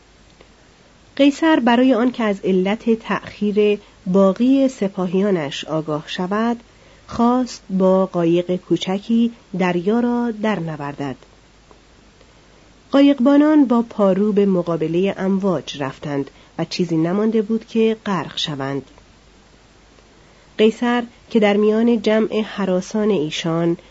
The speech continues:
بی پروا ایستاده بود، با این کلام دلگرم کننده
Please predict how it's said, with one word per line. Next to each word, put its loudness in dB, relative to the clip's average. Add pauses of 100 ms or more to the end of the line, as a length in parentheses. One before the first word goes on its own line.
(140)
بی 2
پروا -2
ایستاده -4
بود، -2 (600)
با 4
این 4
کلام 2
دلگرم 0
کننده -2